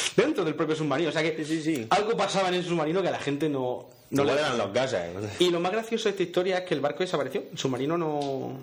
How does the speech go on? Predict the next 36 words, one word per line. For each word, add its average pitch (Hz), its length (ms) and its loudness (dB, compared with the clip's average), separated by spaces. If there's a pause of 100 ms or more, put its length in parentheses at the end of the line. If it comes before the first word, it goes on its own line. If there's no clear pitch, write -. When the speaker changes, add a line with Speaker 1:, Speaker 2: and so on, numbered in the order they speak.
(100)
Speaker 1:
desapareció. 120 420 0 (1500)
Y 143 120 2
la 147 100 2
última 180 260 0
constancia 175 360 -2
que 139 60 -6
se 139 100 -4
tiene 160 160 0
de 165 80 2
él 175 60 0
es 156 100 -2
de 131 80 -4
un, 143 280 -2
de 131 60 -2
un 139 80 -2
capitán 160 340 -2 (840)
que - 80 -6
estaba, 127 580 0
de 123 60 -8
un 123 60 -6
capitán 123 240 -2
de 123 40 -2
un, 120 340 -6
de 120 60 0
un 117 80 -2
buque 127 180 -2
norteamericano 131 540 -2
que - 60 -6
estaba 117 360 -2 (300)
mirando 117 280 -2
con 131 40 2
los 131 80 0
prismáticos, 147 420 -2
ve 123 100 -2
el 123 60 -6
submarino 175 460 -2